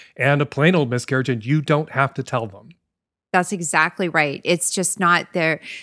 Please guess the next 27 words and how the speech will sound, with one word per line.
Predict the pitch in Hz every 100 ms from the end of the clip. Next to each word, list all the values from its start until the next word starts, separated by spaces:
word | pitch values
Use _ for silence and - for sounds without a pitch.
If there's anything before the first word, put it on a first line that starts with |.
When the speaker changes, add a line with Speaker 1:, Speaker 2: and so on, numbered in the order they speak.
| - -
Speaker 2:
There | 196
really | 180 196 202 202
are | 185 170
no | 175 156
blood | 147 156 156
tests | - 156 - - -
that | - 151
are | 147
commercially | - 156 165 - 165 147
available | 175 220 226 214 208 202
to | 170
find, | 147 - 180 175 170 165 - -
you | 175
know, | 160 147 143 -
any | - 165 156 147 -
sort | - 143
of | 147 135
remnants, | 170 190 185 180 - - -
you | 175
know, | 156
circulating | 160 208 208 185 170
around | 175 165 160
in |
your | 156
blood. | 156 196 185 175 170 - - - -
Uh, | 147
and, | - 196 202